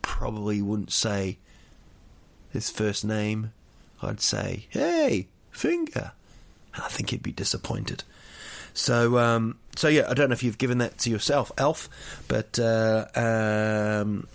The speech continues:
here we go. My tips to New Zealand. Uh, you go into Auckland. You always fly into Auckland. Uh, you said you were going to Cairns. That's in Australia. So they can deal with you.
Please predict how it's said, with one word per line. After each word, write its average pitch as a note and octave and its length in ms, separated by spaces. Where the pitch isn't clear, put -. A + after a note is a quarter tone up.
here B2 160
we A2 60
go. G2 240
My C3 180
tips - 360
to C3+ 100
New C3+ 160
Zealand. A2 560
Uh, A2 300
you A#2+ 100
go C#3 220
into E3 260
Auckland. G2 480
You - 80
always C3+ 260
fly B2+ 360
into A2 240
Auckland. - 500
Uh, A2 340
you A2 160
said C#3 240
you C#3+ 60
were C3+ 40
going B2+ 180
to A2+ 80
Cairns. G#2 680
That's A2 240
in A#2 80
Australia. G2+ 680
So G#2+ 320
they C3 160
can C#3 180
deal B2 240
with G#2+ 160
you. B2 280